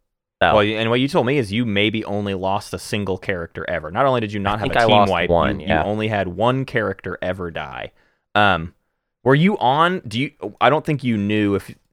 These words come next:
Speaker 2: you were on the easiest difficulty or the, like, medium difficulty or not.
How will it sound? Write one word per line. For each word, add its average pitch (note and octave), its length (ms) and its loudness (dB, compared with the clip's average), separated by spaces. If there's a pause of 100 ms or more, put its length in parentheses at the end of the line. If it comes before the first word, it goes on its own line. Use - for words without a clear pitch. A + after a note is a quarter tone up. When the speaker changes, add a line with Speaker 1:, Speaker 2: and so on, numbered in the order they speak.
(100)
Speaker 2:
you G#2+ 120 -4
were G2 120 2
on G2 120 0
the F2+ 140 -8
easiest F#2+ 500 -6
difficulty G2 440 -6
or F2 140 -4
the, E2+ 100 -6
like, D#2+ 300 -8
medium E2 480 -8
difficulty F2+ 520 -12
or D2+ 100 -10
not. C2+ 340 -14